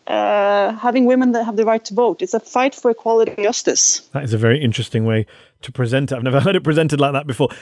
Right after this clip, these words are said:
Speaker 2: In your Nobel Prize acceptance speech last year, you said that "we have avoided nuclear war, not through prudent leadership, but good fortune. Sooner or later, if we fail to act, our luck will run out." How much luck do you think we have left?
Speaker 1: You know,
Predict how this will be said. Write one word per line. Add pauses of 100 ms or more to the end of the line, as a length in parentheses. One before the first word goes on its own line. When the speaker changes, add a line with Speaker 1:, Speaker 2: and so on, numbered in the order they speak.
(180)
Speaker 2:
In
your
Nobel
Prize
acceptance
speech
last
year,
you
said
that (280)
"we
have
avoided
nuclear
war, (280)
not
through
prudent
leadership, (320)
but
good
fortune. (140)
Sooner
or
later,
if
we
fail
to
act, (300)
our
luck
will
run
out." (360)
How
much
luck
do
you
think
we
have
left? (960)
Speaker 1:
You
know,